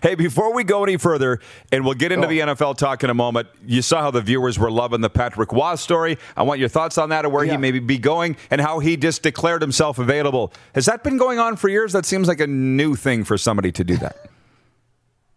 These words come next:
Speaker 2: Okay, here's what I have to know about Patrick Waugh. He is hockey and winning twenty-four seven. And this is a story that was told to me about Adam Foote in his time with Colorado.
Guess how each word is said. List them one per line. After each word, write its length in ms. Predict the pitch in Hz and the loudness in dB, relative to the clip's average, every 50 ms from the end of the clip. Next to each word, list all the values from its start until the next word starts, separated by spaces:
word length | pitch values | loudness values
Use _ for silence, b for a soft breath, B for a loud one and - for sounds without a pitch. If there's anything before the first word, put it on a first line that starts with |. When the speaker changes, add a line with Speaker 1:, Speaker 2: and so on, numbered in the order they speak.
| _ _ _ _ _ _ _ _ _ _ _ _ _ _ _ _ _ - | _ _ _ _ _ _ _ _ _ _ _ _ _ _ _ _ _ -6
Speaker 2:
Okay, 220 | 156 131 165 151 | -2 0 0 2
here's 220 | 160 196 240 220 | 2 0 0 0
what 80 | 262 247 | 0 0
I 20 | |
have 100 | 220 190 151 | 0 0 0
to 100 | 175 160 | 0 2
know 100 | 156 156 | 2 2
about 240 | 147 131 127 110 - | 0 0 -4 -4 -2
Patrick 400 | 135 131 123 - - 113 104 - | -2 -2 -2 -2 -6 -8 -6 -4
Waugh. 300 | 113 107 92 - - - _ _ _ _ | -2 -2 -2 -2 -4 -10 _ _ _ _
He 340 | 123 123 135 156 156 160 - | -6 -2 0 0 2 0 0
is 720 | 147 139 131 127 127 127 123 123 120 117 107 - - - - _ | 2 2 2 2 2 2 2 2 0 -2 -4 -8 -14 -18 -20 _
hockey 640 | - - 143 147 160 135 - - 180 175 170 170 170 - | -6 -2 -2 0 0 -2 -2 -2 -2 0 0 -2 -2 -2
and 120 | 139 123 117 | -2 -2 0
winning 280 | 123 135 135 131 127 | 2 2 2 2 0
twenty-four 460 | 123 - 135 131 123 117 - 131 120 | 0 0 0 0 0 0 0 -2 -2
seven. 380 | 110 - 139 123 110 95 - - - | 0 0 0 -2 -2 -2 -6 -8 -2
And 100 | 123 127 | 0 0
this 140 | 139 135 185 | 0 0 -2
is 120 | 170 127 | -2 0
a 60 | 151 | -2
story 280 | 131 - - 147 143 143 | -2 0 0 0 0 0
that 60 | 131 | 0
was 120 | 120 113 | -4 -6
told 240 | - - 139 135 127 | -4 -2 -2 -2 -2
to 40 | 127 | -2
me 120 | 127 127 | -2 -2
about 260 | 120 113 113 117 123 - - | 0 0 0 0 0 0 0
Adam 320 | 131 131 143 156 160 143 - _ - | 0 0 0 -2 -4 -8 -14 _ -2
Foote 300 | 165 147 120 113 113 - - | 0 0 0 0 -2 -4 -6
in 80 | 113 | -6
his 160 | 117 120 117 - | -6 -6 -6 -6
time 260 | - - 135 139 139 | -4 -2 -2 -2 -2
with 140 | 131 - - | -6 -12 -6
Colorado. 720 | - 139 135 127 127 127 123 120 117 113 107 110 117 - | -2 0 0 2 2 2 2 2 0 -2 -2 -4 -4 -8